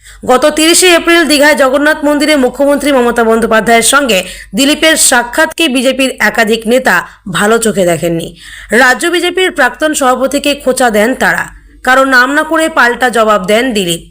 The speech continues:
এই পরিস্থিতিতে রাজ্য বিজেপি দিলীপকে নিয়ে মন্তব্যের ক্ষেত্রে নেতাদের সংযত হওয়ার বার্তা দিয়েছে। এই আবহে বঙ্গ বিজেপির এই বৈঠক তাৎপর্যপূর্ণ বলে মনে করছেন রাজনীতির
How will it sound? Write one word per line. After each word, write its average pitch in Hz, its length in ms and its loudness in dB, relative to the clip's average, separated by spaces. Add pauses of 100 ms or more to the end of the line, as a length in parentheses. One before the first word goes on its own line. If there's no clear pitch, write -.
(300)
এই 220 180 2
পরিস্থিতিতে 233 800 -2 (200)
রাজ্য 208 380 0
বিজেপি 208 480 -2
দিলীপকে 202 520 -4
নিয়ে 214 220 0
মন্তব্যের 208 580 0
ক্ষেত্রে 220 380 0
নেতাদের 214 440 0 (280)
সংযত 262 500 0
হওয়ার 220 400 2
বার্তা 185 360 0
দিয়েছে। 165 540 -6 (340)
এই 226 260 -2
আবহে 220 460 2
বঙ্গ 190 360 0
বিজেপির 196 480 -2
এই 202 160 2
বৈঠক 208 480 0
তাৎপর্যপূর্ণ 214 800 -2
বলে 220 220 0
মনে 240 240 2
করছেন 262 460 0 (280)
রাজনীতির 226 600 -2